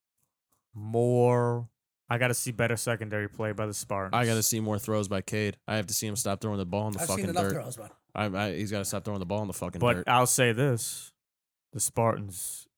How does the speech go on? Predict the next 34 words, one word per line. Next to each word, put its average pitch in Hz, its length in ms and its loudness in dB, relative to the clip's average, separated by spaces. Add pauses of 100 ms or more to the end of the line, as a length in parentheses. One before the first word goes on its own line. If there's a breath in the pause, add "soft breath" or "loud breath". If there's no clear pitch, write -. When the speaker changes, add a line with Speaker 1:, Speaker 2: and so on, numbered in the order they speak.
(480)
Speaker 1:
have 101 240 -8
better 90 180 -4
play 98 300 -8
calling 87 400 -12
on 87 100 -14
offense. 90 560 -12
Speaker 2:
That's 98 220 0
for 101 100 -4
damn. 92 220 -4 (160)
Wow. 90 540 -2 (120)
I 107 140 -2
could 104 160 -10
call 90 180 -6
better 85 220 -6
plays 90 340 -10
than 85 140 -14
Josh 90 240 -8
fucking 82 340 -12
Gaddis. 85 380 -12 (520 soft breath)
Speaker 1:
Um, 92 420 -2 (380)
and 107 140 -2
that 101 240 0
may 95 140 -4
matter 92 400 -4
come 92 240 -10
October 85 400 -10
thirtieth. 85 500 -8
Speaker 2:
It 95 80 -4
just 104 260 -2
might. 113 380 -2
Speaker 1:
But, 95 560 -2
Speaker 2:
Not 104 220 2
if 95 100 2
Speaker 1:
um, 92 60 2